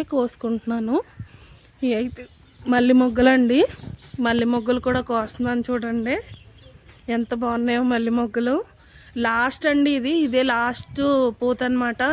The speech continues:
ఇంక పొయ్యట్లేదు. ఇదే లాస్ట్ నేను కోసేస్తున్నాను మల్లె మొగ్గలు అది. ఇవి అయితే తులసమ్మకు చాలా ఇష్టమైన పూలు అంటండి, చాలా బాగున్నాయి చూడండి. ఎంత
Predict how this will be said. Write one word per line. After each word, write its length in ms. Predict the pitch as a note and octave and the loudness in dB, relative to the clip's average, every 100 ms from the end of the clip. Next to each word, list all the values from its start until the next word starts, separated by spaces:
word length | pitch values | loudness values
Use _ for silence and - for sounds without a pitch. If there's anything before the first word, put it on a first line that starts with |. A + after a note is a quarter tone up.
| D#4+ | 0
ఇంక 140 | D4 A#3+ A3+ | 0 -2 -2
పొయ్యట్లేదు. 640 | A#3 A#3+ A#3 C4 B3 C4 G#4+ F4 | 0 -2 -2 -2 0 -2 -2 -2
ఇదే 160 | B3 B3+ A#3+ | -2 0 0
లాస్ట్ 260 | A3+ - B3+ | -2 -4 -2
నేను 140 | B3+ A#3 | -2 -2
కోసేస్తున్నాను 760 | A3 A3 G#3 - B3 A#3 A#3+ A4+ A4 A4+ A#4 - - - - - | -6 -8 -8 -4 -2 -2 -4 -6 -10 -20 -20 -20 -18 -20 -10 -2
మల్లె 200 | A#3+ A#3+ B3 | 0 2 0
మొగ్గలు 320 | A#3 A3 B3 A#3 | 0 0 0 0
అది. 180 | B3 G#4 - - - - - - | 0 -2 -4 -20 -20 -20 -18 -4
ఇవి 100 | A#3+ C4 | 0 2
అయితే 280 | A#3+ A#3 D4+ G4 G#4+ D#4 - | 0 0 0 2 2 0 0
తులసమ్మకు 480 | B3+ A#3+ C4+ C4+ - | -2 0 2 2 0
చాలా 300 | B3+ A#3 B3 C#4 | -4 0 0 0
ఇష్టమైన 380 | - C4 C4 C4+ B3+ | 0 0 2 2 2
పూలు 220 | C4 B3+ C4 | 0 0 0
అంటండి, 460 | B3+ B3+ B3 C4 G4 B4 - - | 0 0 0 0 -2 -4 -10 -10
చాలా 420 | A3+ A3 A3+ B3+ C4+ | -8 -4 -2 0 0
బాగున్నాయి 440 | A#3+ A#3 B3 C#4 C#4+ C#4 | 0 0 2 2 0 0
చూడండి. 480 | C4+ C4 C4 B3+ D4 G4 - - - - - - - - - - - - - - - - - B3+ | 2 2 2 2 2 2 -2 -16 -14 -14 -16 -20 -20 -20 -20 -20 -16 -12 -12 -14 -20 -20 -8 -4
ఎంత 140 | A#3+ | -4